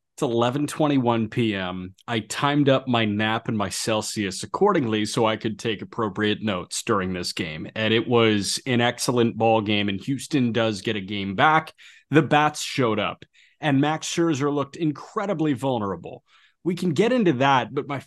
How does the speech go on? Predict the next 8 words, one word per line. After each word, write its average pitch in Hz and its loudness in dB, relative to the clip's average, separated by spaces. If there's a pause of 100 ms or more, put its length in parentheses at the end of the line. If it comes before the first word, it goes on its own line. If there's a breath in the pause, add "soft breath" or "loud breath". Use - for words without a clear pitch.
first 254 -6
note 123 2 (840)
did 190 4
have 165 2
to 123 -4
do 98 -8
with 90 -10
that. 87 -8